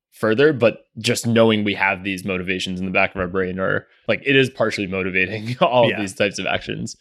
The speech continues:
Speaker 1: 'Cause I think they were talking about self-sacrifice at one point, like martyrs
Speaker 2: Right.
Speaker 1: towards the end.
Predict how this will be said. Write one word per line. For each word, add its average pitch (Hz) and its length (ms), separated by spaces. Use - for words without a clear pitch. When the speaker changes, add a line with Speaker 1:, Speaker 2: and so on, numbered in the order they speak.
Speaker 1:
'Cause 143 80
I 156 60
think 180 80
they 185 80
were 160 40
talking 139 180
about 110 120
self-sacrifice 104 840
at 78 80
one 92 160
point, 87 140
like 90 100
martyrs 98 640
Speaker 2:
Right. 104 340
Speaker 1:
towards 104 260
the 98 120
end. 90 340